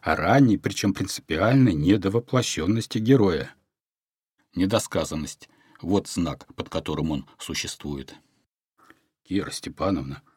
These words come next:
это я к вам обращаюсь, как вдумчивому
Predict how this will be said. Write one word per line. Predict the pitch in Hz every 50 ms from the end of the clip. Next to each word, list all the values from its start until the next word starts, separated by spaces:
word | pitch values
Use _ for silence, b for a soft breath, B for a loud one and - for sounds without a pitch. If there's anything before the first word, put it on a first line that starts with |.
| b b b b b b
это | - 78 73 - 98
я | 101 107
к | - -
вам | 82 78 87 101
обращаюсь, | 107 98 - 120 117 - - - 98 90 82 76 - -
как | - - 104 90 - 73
вдумчивому | 73 71 80 90 104 - - - 101 95 104 104 101 104 107 101